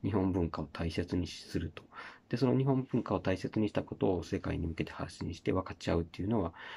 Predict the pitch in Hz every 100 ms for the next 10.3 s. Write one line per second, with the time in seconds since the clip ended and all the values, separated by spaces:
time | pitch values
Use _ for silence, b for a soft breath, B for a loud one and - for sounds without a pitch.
0 | B - 147 156 107 - - B B B
1 | B - 87 82 78 78 76 76 82 -
2 | - - - _ - 107 98 - 87 78
3 | 73 - _ _ _ _ _ _ _ _
4 | _ _ - 87 80 78 80 76 73 71
5 | 71 69 67 - - - - 110 - 80
6 | - 139 - B B B B _ - 107
7 | 98 92 90 98 104 98 90 90 - -
8 | - - - 143 110 82 - - 85 -
9 | - 87 85 85 95 - 101 - 95 -
10 | 90 85 87